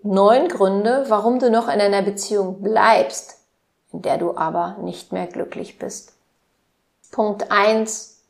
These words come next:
Ich höre es so oft,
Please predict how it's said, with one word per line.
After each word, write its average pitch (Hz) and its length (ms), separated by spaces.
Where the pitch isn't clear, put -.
Ich - 200
höre 190 320
es - 600
so 190 520
oft, 175 340